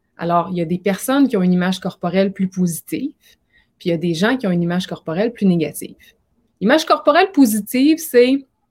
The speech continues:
je suis consciente que j'ai un corps. Je suis consciente que mon corps a plein de parties,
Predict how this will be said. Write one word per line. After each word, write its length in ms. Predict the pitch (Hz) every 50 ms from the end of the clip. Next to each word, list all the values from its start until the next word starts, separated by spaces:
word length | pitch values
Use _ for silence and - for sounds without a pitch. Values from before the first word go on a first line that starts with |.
| _ _ _ _ _ - - _ -
je 80 | - -
suis 100 | - -
consciente 720 | 240 247 269 269 262 - 254 226 226 269 320 330 320 _ _ _ _ _ _ -
que 120 | - 214
j'ai 160 | 208 220 226
un 120 | 220 196 175
corps. 520 | - - 147 - - - _ _ _ _ _ _ _ _ _ _ _ _ _ - - - - _
Je 60 | - -
suis 140 | - 208 190
consciente 600 | - 277 269 262 240 - - 269 277 311 339 330 -
que 80 | 254
mon 240 | 220 226 214 208 196
corps 340 | 190 - 233 254 285 262 208
a 120 | 180 -
plein 180 | - 262 294 381
de 60 | 403
parties, 600 | - - 233 - - - - - 214 247 370 -